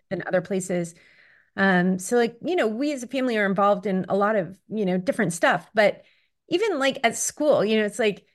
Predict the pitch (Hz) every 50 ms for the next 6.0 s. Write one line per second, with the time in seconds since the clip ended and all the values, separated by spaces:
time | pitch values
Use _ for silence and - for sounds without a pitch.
0 | _ _ _ _ _ _ _ _ _ _ _ _ _ _ _ - 214 226 233 220
1 | 214 220 - - - 202 226 233 - - 262 294 285 269 220 190 202 277 - -
2 | 233 190 190 - 214 190 185 185 185 175 208 185 180 180 - 226 - - - 202
3 | 247 277 302 285 - 214 226 247 208 208 196 185 175 170 156 160 160 165 175 196
4 | 196 185 - _ _ - 220 226 233 226 220 208 208 - 220 285 277 - - 240
5 | 208 208 175 - - - 240 - 214 - - 175 160 147 - - - - -